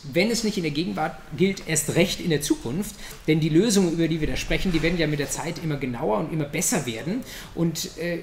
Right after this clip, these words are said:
mit jeder Generation, die neu heranwächst, werden Leute heranwachsen, die auch höhere Erwartungen an das haben, was Algorithmen leisten können. Deswegen scheint mir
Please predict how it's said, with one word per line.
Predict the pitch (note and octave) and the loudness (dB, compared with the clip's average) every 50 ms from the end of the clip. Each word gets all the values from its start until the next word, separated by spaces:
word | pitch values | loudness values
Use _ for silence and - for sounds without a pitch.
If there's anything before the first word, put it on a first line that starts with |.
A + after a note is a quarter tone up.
| - - | -8 -4
mit | D#3 F3 E3+ E3 D#3 | -2 -2 0 2 2
jeder | E3+ F3+ G3 F3+ | 2 4 4 4
Generation, | D#3+ E3 E3+ D3 D#3 D3+ - - E3+ F3+ G#3 G3+ | 4 4 4 4 2 2 2 2 2 4 4 4
die | F#3+ E3 | 2 4
neu | D3+ D#3 D#3+ E3 | 4 4 4 4
heranwächst, | D3 C#3+ C3 A#2+ D3 G3+ A3 D#3 C3+ D#3+ - - - - | 4 2 2 0 0 0 0 0 -2 -4 -4 -4 -2 0
werden | D#3+ D#3+ D#3+ C#3+ | 0 0 0 0
Leute | C#3 C3+ C#3+ E3+ F3 - A3+ A3+ A3+ - - - - - | 0 0 0 -2 0 0 0 0 -2 -6 -14 -16 -16 -10
heranwachsen, | E3+ C#3+ C#3+ B2+ C#3 E3 F3 F3 F3 - - - F#3 F3+ | -8 -8 -6 -6 -6 -4 -4 -6 -6 -4 -4 -2 -2 -2
die | D#3+ F3 F3+ F#3+ - - | 0 -2 -2 -2 -2 -2
auch | E3+ D3 - - - | -4 -4 -4 0 2
höhere | A3 C#4+ C#4 A3 D#3 D#3+ | 4 4 6 4 4 4
Erwartungen | - B2+ C3+ C#3+ G3+ A3+ A3 - D#3+ D3 C3 A#2+ | 0 0 -4 -4 -4 -4 -4 -4 -4 -4 -4 -4
an | A#2 C#3 C3+ | -6 -8 -6
das | C#3+ D3 - - C3 | -4 -2 -2 -2 -2
haben, | B2+ C3 C#3+ | -4 -6 -4
was | C3 B2+ - - | -6 -8 -6 -6
Algorithmen | D3 B2 A#2+ C#3 C#3+ - C3 A2+ | -8 -6 -6 -8 -8 -8 -10 -10
leisten | G#2+ G#2+ - - - C3+ A#2+ | -10 -10 -8 -8 -8 -8 -8
können. | - G#2+ G#2+ A2+ | -10 -10 -8 -4
Deswegen | D3 D3+ - - D3+ C3 B2+ | -4 -2 -2 -2 -2 -4 -4
scheint | B2 - D3 D3+ D3+ D3+ | -4 -4 -4 -4 -4 -4
mir | C3+ | -6